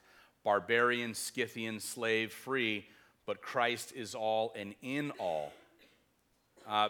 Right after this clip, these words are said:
before there were distinctions between Jews and Gentiles on the basis of the Jews' chosen status and the Gentiles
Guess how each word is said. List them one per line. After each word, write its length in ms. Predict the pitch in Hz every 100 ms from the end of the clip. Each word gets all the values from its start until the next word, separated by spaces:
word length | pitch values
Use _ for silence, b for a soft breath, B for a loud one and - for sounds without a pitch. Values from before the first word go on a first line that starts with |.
| 117
before 420 | 120 - 151 147
there 120 | 139
were 140 | 135 120
distinctions 640 | 110 - 143 151 - 117
between 380 | 117 107 120 110
Jews 340 | 113 127 123
and 100 | 120
Gentiles 760 | 107 131 139 - 117 110 110 - b b b b b
on 140 | 123 120
the 80 | 107
basis 600 | 127 131 127 131 - 117
of 180 | 104 -
the 80 |
Jews' 300 | 101 123 117
chosen 480 | - 156 147 123 120
status 720 | - 135 131 104 90 - - - _ _ _ _ _ _ _ _ _ -
and 120 | 120
the 40 | 110
Gentiles 800 | 120 139 139 135 123 117 110